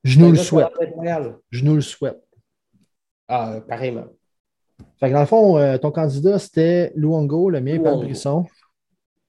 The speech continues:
Speaker 1: Puis sinon, parmi les noms qu'on entend plus
Speaker 2: On a
Speaker 1: souvent,
Speaker 2: parlé de
Speaker 1: ben,
Speaker 2: Patrick
Speaker 1: je,
Speaker 2: Roy.
Speaker 1: je serais pas contre
Speaker 2: Oui.
Speaker 1: Patrick Roy avec du recul, même si j'ai été des années à dire que je voulais rien savoir.
Speaker 2: Ben,
Speaker 1: Gorton change la donne.
Speaker 2: Parfait.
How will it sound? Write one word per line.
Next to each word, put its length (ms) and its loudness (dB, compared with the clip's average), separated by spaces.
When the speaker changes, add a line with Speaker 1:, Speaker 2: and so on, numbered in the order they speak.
Speaker 1:
Puis 100 -10
sinon, 240 -2
parmi 220 0
les 100 2
noms 140 0
qu'on 160 -6
entend 220 -6
plus 180 -14
Speaker 2:
On 20 -12
a 40 -6
Speaker 1:
souvent, 100 -4
Speaker 2:
parlé 160 2
de 20 -4
Speaker 1:
ben, 60 -2
Speaker 2:
Patrick 320 -2
Speaker 1:
je, 60 -14
Speaker 2:
Roy. 500 -4
Speaker 1:
je 120 -6
serais 180 2
pas 140 0
contre 180 2
Speaker 2:
Oui. 60 -4
Speaker 1:
Patrick 320 -6
Roy 180 -2
avec 180 -2
du 80 -8
recul, 320 -2
même 180 -2
si 160 -10
j'ai 120 -6
été 140 -6
des 200 0
années 220 -2
à 80 -4
dire 200 -4
que 120 -6
je 80 -8
voulais 180 -4
rien 160 -6
savoir. 560 -6
Speaker 2:
Ben, 140 -4
Speaker 1:
Gorton 360 4
change 260 0
la 140 -4
donne. 240 -8
Speaker 2:
Parfait. 400 -8